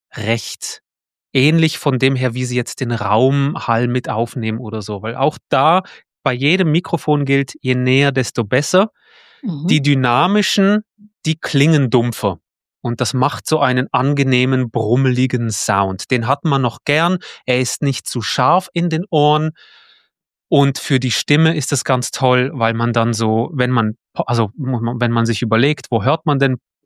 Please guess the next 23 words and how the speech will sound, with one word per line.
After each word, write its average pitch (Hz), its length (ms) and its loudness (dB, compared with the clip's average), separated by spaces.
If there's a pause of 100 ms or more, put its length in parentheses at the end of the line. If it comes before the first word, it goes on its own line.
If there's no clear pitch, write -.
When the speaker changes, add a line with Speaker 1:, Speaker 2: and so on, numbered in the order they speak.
(120)
Speaker 1:
zum 101 160 -6
Beispiel 104 260 -4
Podcasts - 720 -2
oder 117 240 0
wie 143 340 -2
hört 139 280 0
man 135 160 0
auf, 135 240 -2
in 123 80 -2
einem 117 180 2
Webinar 131 460 2 (260)
oft - 380 -2
mit, - 340 0 (640)
äh, 110 160 0
Kopfhörern, 165 800 0
dann 107 120 -4
ist 110 140 -6
man 101 140 -2
ja 98 100 -2
ganz 113 480 0
nah 113 220 2
dran. 110 400 0 (1120)
Ähm, 123 560 0